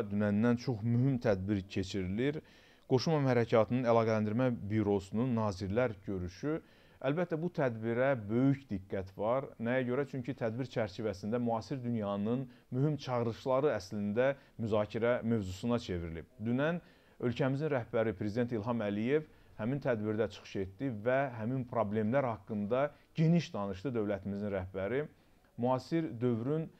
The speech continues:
ən ciddi problemlərindən biri təəssüf ki, neokolonializm, yəni müasir yeni müstəmləkəçilik, e,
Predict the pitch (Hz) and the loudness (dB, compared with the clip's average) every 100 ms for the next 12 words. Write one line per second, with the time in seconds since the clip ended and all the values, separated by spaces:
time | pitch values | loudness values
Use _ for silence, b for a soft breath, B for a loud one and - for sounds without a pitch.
0 | b - 208 214 156 123 135 - 127 120 | b 0 6 6 6 0 -2 2 2 2
1 | 117 113 107 117 104 107 110 - 98 92 | 2 2 0 0 0 -2 -2 -2 -4 -4
2 | 117 - 127 123 113 107 107 107 104 107 | -8 -4 -6 -4 -2 -2 -2 -2 -2 0
3 | 110 127 120 104 92 - 104 101 120 135 | 0 0 -2 -2 -4 -6 -4 0 0 -2
4 | B B B 110 117 113 - 147 131 107 | B B B -2 0 0 0 -2 0 0
5 | 117 135 143 117 - 113 113 - 117 - | 2 2 0 0 0 2 0 0 -4 -2
6 | 139 165 - 107 107 98 98 - - | 0 0 2 0 2 0 -4 -8 -20